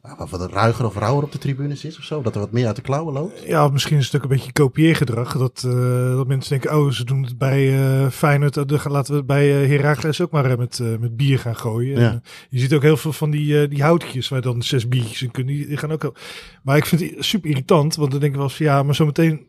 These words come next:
Speaker 2: flikkert er een speler van je eigen elftal, eh,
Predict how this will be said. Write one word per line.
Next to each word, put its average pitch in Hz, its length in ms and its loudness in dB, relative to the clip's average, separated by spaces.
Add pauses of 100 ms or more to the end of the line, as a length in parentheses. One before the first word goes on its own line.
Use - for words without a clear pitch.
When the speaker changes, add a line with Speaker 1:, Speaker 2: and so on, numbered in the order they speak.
(140)
Speaker 2:
flikkert 143 320 -6
er 131 60 -4
een 127 100 -4
speler 160 260 0
van 143 120 -2
je 131 60 -2
eigen 139 440 -2
elftal, 120 580 0
eh, 110 120 0